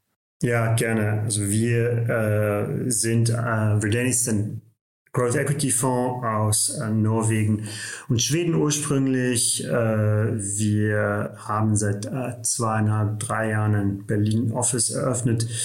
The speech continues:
wo wir mittlerweile auch mit zwanzig Leuten am Start sind. Ähm, und ja, ich, ähm, hatte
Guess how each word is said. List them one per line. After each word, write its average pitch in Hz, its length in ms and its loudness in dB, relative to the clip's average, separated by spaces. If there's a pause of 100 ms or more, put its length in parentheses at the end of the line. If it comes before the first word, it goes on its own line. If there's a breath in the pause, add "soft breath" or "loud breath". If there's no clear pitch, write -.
(260 loud breath)
wo 117 80 0
wir 104 60 2
mittlerweile 107 580 2
auch 107 100 0
mit 107 140 0
zwanzig 107 400 -2
Leuten 107 560 0 (100)
am 110 120 -2
Start 113 420 0
sind. 131 680 -2
Ähm, 104 520 0
und 101 560 0
ja, 90 260 -2
ich, - 300 -2
ähm, 104 580 -2
hatte 107 340 -4